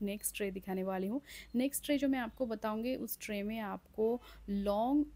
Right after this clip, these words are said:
मीडियम और शॉर्ट तीनों टाइप के डिज़ाइंस देखने को मिल जाएंगे। ये देखिए, ये ट्रे में ना बहुत अच्छे-अच्छे कलेक्शन है। जैसे कि मैंने कहा है, ह्यूज कलेक्शन है, तो बहुत सारे ऑप्शन है आज। ये वाले ट्रे हम अभी देखने वाले हैं।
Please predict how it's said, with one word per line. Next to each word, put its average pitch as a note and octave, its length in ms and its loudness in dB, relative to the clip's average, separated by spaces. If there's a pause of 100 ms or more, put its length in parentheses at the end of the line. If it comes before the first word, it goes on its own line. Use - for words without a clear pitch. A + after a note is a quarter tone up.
मीडियम A3+ 500 2
और A3 100 0
शॉर्ट G3 460 -4
तीनों A#3 220 2
टाइप G#3+ 260 0
के A3 80 -4
डिज़ाइंस F#3 460 0
देखने F3+ 280 -2
को F#3 120 -4
मिल F3+ 220 -2
जाएंगे। F3+ 340 0
ये G#3 280 0
देखिए, F3 380 0
ये F#3+ 260 2
ट्रे F#3 240 -4
में F#3+ 120 -2
ना A3 140 -4 (140)
बहुत G3+ 420 -2
अच्छे-अच्छे G3 360 -6
कलेक्शन F3+ 460 -4
है। A#3+ 120 -2 (380)
जैसे A3+ 180 2
कि C4 80 -2
मैंने A#3+ 200 0
कहा A3+ 240 0
है, A#3+ 220 -2
ह्यूज A3 240 -2
कलेक्शन G#3+ 420 -2
है, G#3+ 140 -4
तो A3 140 -6
बहुत F#3+ 380 -4
सारे G3 180 -2
ऑप्शन F#3 360 -4
है F#3 120 -2
आज। G#3+ 200 -4 (600)
ये G#3 160 4
वाले G3 240 4
ट्रे F#3 200 0
हम G3 160 -2
अभी F#3+ 140 -2
देखने F#3 320 -2
वाले F#3 240 0
हैं। B3 180 2